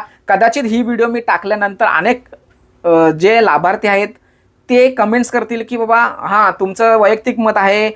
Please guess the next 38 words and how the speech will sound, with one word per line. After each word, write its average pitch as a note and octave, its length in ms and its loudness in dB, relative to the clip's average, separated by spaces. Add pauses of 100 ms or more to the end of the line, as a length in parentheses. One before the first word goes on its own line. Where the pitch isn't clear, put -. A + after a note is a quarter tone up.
(260)
अ, D#3 100 -6
शासन A3 340 0
निर्णय A3 280 0
नाही G#3 200 2
आलेला G#3 320 2
तरीसुद्धा G#3 320 -2
तुम्ही G3+ 200 -4
असं F#3+ 200 -2
म्हणता, G3 260 -2
हे G3 180 2
म्हणता, F#3+ 300 0
ते G3+ 180 -4
म्हणता." F#3+ 340 -4 (360)
त्यांच्याकडे B3+ 480 2
दुर्लक्ष G#3+ 420 0
करून G3+ 420 2 (260)
फक्त A3+ 300 -2
माझ्या A3 480 2
सच्चा, - 720 -2
बघा E3+ 180 -2
मी F#3+ 120 -4
काय F#3 200 0
म्हणतोय, F3 380 -4
सच्चा A3 580 -2 (120)
खरा G#3 380 0
दिव्यांग G3 480 -2
बांधव F#3+ 480 2
असेल, E3 440 2 (500)
माझा F3 340 2
सच्चा G3+ 460 0
संजय G3+ 360 -2
गांधी G3 300 0
निराधार F#3 380 2
अनुदान F3+ 380 0
योजनेचा F3 320 -2
लाभार्थी E3+ 400 2
असेल E3+ 220 0
आणि E3 120 -4